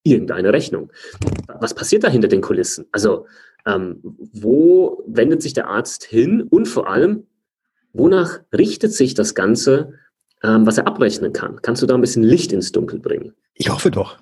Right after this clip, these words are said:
Speaker 2: ich hoffe doch. Also der
Speaker 1: <laughs>
Speaker 2: Arzt hat ja diese Legitimierung dadurch, dass man ihm, oder dass man eben diese Krankenkarte vorgibt, oder Versichertenkarte heißt es ja, dass man die, dass man die vorlegt, hat man quasi die Legitimierung gegeben, dass der Arzt direkt mit der Krankenkasse abrechnen kann.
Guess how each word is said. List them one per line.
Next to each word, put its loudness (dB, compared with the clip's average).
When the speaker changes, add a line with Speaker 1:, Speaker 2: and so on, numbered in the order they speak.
Speaker 2:
ich -2
hoffe 2
doch. -2
Also 2
der 2
Speaker 1:
<laughs> 2
Speaker 2:
Arzt -4
hat 0
ja 4
diese 0
Legitimierung 2
dadurch, 2
dass 0
man 2
ihm, 2
oder -2
dass 0
man 0
eben -4
diese -2
Krankenkarte 0
vorgibt, 0
oder 0
Versichertenkarte 0
heißt 2
es -2
ja, 4
dass 0
man 2
die, 0
dass -2
man 0
die -2
vorlegt, 0
hat -6
man 2
quasi 2
die 0
Legitimierung 4
gegeben, 2
dass 0
der 0
Arzt -2
direkt 0
mit 0
der 2
Krankenkasse -2
abrechnen -2
kann. -10